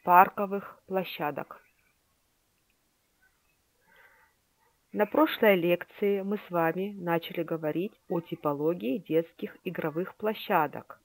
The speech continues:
и рассмотрели типологические особенности площадок для разных возрастных групп. Однако детская площадка состоит не только из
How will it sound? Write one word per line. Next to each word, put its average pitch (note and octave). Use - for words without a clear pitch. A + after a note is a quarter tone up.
и A3
рассмотрели F#3
типологические F3
особенности F3+
площадок F#3
для F3+
разных D#3+
возрастных D#3+
групп. F3
Однако F#3+
детская A3+
площадка A#3
состоит A3+
не A3+
только A3
из F#3